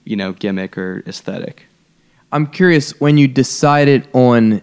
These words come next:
Speaker 2: this particular vision or aesthetic for, for the record, which, by the way, is called "All Is Not Lost." Did you take into consideration how this might fit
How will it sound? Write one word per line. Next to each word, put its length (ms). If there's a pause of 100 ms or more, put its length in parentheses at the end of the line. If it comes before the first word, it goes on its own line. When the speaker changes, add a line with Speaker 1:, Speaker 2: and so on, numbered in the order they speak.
Speaker 2:
this 460
particular 1040
vision 440
or 120
aesthetic 520
for, 500
for 180
the 100
record, 440
which, 180
by 100
the 100
way, 120
is 100
called 300 (120)
"All 220
Is 160
Not 220
Lost." 520 (1300)
Did 500 (280)
you 160
take 320
into 480
consideration 1040 (580)
how 420
this 500
might 280
fit 480